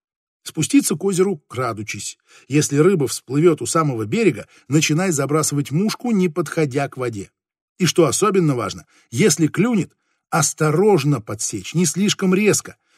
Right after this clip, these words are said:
но и не слишком тихо, чтобы рыба прочно сидела на крючке, после чего медленно наматывать лесу на катушку и постараться поддеть рыбу с очком.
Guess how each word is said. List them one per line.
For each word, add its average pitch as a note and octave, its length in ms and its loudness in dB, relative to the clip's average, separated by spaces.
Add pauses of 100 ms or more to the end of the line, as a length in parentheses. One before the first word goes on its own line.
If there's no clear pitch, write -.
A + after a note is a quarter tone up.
но D3 240 6
и F3+ 80 4
не G3+ 120 0
слишком D#3 400 0
тихо, D#3 320 -4
чтобы A2 280 -6
рыба F3 480 0
прочно E3+ 520 0
сидела C#3+ 380 -2
на C3 140 -6
крючке, A#2 420 -8 (480)
после C#3 260 -2
чего C#3+ 240 0
медленно B2 920 -2
наматывать A2 720 -4
лесу G#2+ 520 -2 (340)
на D3+ 180 2
катушку C#3 680 -6
и B2+ 100 -6
постараться B2 840 -2
поддеть B2+ 640 -4
рыбу C#3 540 -2 (180)
с - 140 -8
очком. F#2 480 -6